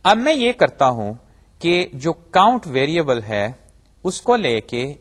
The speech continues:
پوزیشن منیمم جو ہے اس کو کیلکولیٹ کرتا ہوں ایک فنکشن کے ذریعے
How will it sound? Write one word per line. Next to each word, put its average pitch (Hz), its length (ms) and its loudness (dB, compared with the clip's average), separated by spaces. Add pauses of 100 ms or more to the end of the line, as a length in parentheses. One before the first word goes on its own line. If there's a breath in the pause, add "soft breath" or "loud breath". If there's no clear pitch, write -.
(140)
پوزیشن 165 460 -2
منیمم 165 720 -4
جو 113 160 -8
ہے 120 220 0
اس 160 220 -10
کو 185 120 -4
کیلکولیٹ 120 520 -4
کرتا 147 280 -4
ہوں 160 260 -6
ایک 151 180 -8
فنکشن 196 440 -4
کے 127 140 -6
ذریعے 110 400 -6